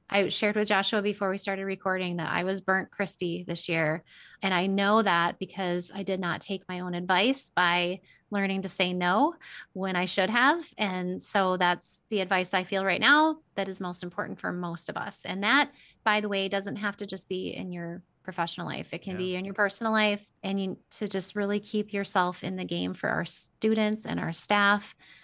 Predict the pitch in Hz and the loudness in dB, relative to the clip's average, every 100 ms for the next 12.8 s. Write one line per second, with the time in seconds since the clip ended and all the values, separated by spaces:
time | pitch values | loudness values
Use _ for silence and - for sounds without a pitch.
0 | _ - 196 196 190 190 185 220 214 220 | _ -4 0 0 0 0 2 4 4 4
1 | 220 220 247 180 - 180 - 180 - 196 | 2 2 2 2 -2 -8 -4 -4 0 0
2 | 175 190 208 220 226 220 220 220 220 160 | 2 2 2 4 4 2 -2 2 4 4
3 | 165 - _ - _ _ 175 180 180 202 | -2 -10 _ -20 _ _ -4 -2 -4 0
4 | 190 202 208 196 208 208 208 196 208 226 | 2 2 2 2 2 0 0 0 0 -2
5 | - 190 175 175 170 - 208 202 208 202 | -6 -6 -4 -4 -6 -4 -4 -2 0 -2
6 | 202 185 180 175 - 180 - 190 190 190 | -2 -6 -4 -4 -4 -6 -4 -4 -2 -4
7 | 190 170 160 - - 180 202 - - 247 | -4 -6 -4 -4 -2 -2 -2 -4 -4 2
8 | 233 240 277 277 - _ _ _ _ 180 | 4 6 4 2 -12 _ _ _ _ -6
9 | 175 180 175 - _ _ _ _ - _ | -4 -2 -4 -8 _ _ _ _ -20 _
10 | 226 214 226 - 220 240 240 254 240 233 | -2 -2 -4 -2 0 2 2 2 2 0
11 | 247 269 277 262 302 349 - 196 - 233 | -2 0 4 4 4 0 -4 -6 -4 -2
12 | - 277 - 269 214 - 165 | 0 0 0 -4 -2 -4 -4